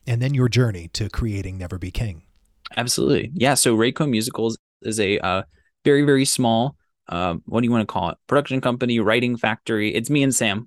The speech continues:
Speaker 2: We write musicals. So my writing partner, Sam Columbus, who's obviously been on the show,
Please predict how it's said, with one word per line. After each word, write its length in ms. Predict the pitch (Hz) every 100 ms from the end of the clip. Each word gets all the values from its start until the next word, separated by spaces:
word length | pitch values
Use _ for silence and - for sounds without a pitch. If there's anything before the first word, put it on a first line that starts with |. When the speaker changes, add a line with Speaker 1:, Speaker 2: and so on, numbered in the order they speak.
| _
Speaker 2:
We 120 | 127
write 160 | 117 113
musicals. 480 | 110 110 110 104 -
So 140 | 117
my 120 | 113
writing 320 | 113 123 127
partner, 360 | 123 117 110 110
Sam 260 | - 104 98
Columbus, 480 | 143 160 151 143
who's 160 | - - -
obviously 280 | 101 -
been 140 | 107 104
on 80 | 92
the 80 |
show, 420 | 104 - 135 135